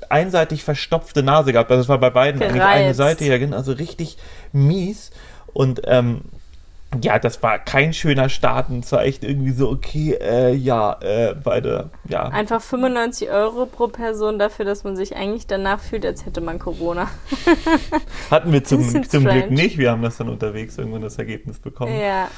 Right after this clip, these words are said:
Speaker 2: beide
Speaker 1: So.
Speaker 2: negativ.
Speaker 1: Genau, und dann sind wir nächsten Tag, nächsten Tag früh, also um siebzehn Uhr hatten wir den Test, dann sind wir nächsten Tag um, ich glaube um Punkt acht oder so sind wir losgefahren.
Speaker 2: Mhm.
Speaker 1: Ähm, ja, die es nicht wissen, unser Bus,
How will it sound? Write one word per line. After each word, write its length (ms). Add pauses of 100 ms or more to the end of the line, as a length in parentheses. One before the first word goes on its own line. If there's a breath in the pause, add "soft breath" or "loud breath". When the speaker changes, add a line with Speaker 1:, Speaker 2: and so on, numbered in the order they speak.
Speaker 2:
beide 280
Speaker 1:
So. 60
Speaker 2:
negativ. 640 (100)
Speaker 1:
Genau, 340
und 160
dann 160
sind 180
wir 80
nächsten 840
Tag, 420
nächsten 440
Tag 260
früh, 300
also 180
um 80
siebzehn 360
Uhr 60
hatten 160
wir 60
den 80
Test, 400 (420 soft breath)
dann 140
sind 100
wir 80
nächsten 320
Tag 280
um, 280 (300 soft breath)
ich 60
glaube 180
um 100
Punkt 320
acht 260
oder 160
so 140
sind 140
wir 80
losgefahren. 760
Speaker 2:
Mhm. 260
Speaker 1:
Ähm, 440 (800)
ja, 180
die 100
es 160
nicht 180
wissen, 220
unser 240
Bus, 380